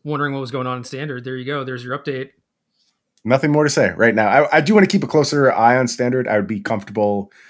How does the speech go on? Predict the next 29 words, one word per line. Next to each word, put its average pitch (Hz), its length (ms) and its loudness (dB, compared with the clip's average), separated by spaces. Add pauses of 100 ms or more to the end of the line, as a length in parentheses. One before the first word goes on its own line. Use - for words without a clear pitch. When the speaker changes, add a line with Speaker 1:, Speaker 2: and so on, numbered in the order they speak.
(140)
Speaker 2:
checking 110 340 2
in 101 100 2
like 98 200 0
this 98 240 0
for 107 180 -2
at 127 60 0
least 180 200 4
a 123 60 -2
few 123 200 2
weeks. 117 640 -2
You 110 80 -6
know, 98 160 0
if - 280 -10
things 113 220 -2
start 101 220 -2
to 98 60 -12
get 95 200 -4
a 95 60 -10
little 90 160 -8
static, 104 520 -2
then 90 440 -8 (960)
we 92 340 -8
can 90 180 -8
turn 92 180 -6
our 87 100 -6
attention 87 300 -14
elsewhere. 87 300 -10
But 127 140 -2
I, 139 260 2